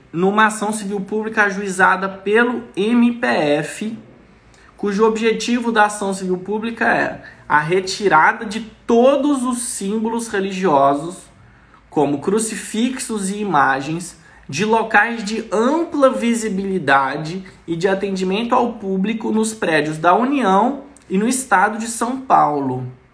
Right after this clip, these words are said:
Ela f-, essa ação, ela foi julgada improcedente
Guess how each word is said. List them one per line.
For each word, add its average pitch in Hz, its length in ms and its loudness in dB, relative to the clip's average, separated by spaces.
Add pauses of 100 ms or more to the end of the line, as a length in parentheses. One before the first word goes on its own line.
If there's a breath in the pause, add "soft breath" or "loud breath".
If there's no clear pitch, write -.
(760 soft breath)
Ela 190 280 2
f-, - 200 -10
essa 214 280 2
ação, 214 360 0
ela 190 160 4
foi 185 220 0
julgada 156 340 0
improcedente 226 1300 -2